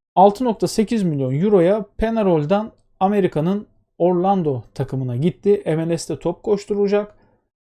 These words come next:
Güney Amerika'dan var. Birkaç tane daha transfer. Burada benim listemde olmayan işte Alan Velasco Dallas'a gitti. Ee,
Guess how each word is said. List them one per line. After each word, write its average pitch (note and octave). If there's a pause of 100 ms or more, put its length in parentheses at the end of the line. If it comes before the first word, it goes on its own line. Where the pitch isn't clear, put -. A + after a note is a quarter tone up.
(120)
Güney F3+
Amerika'dan A3+
var. F3+
Birkaç F#3+
tane F3
daha F3+
transfer. D3
Burada D#3+
benim D#3+
listemde D#3+
olmayan D#3
işte -
Alan D#3+
Velasco D#3
Dallas'a D3
gitti. C#3 (760)
Ee, C3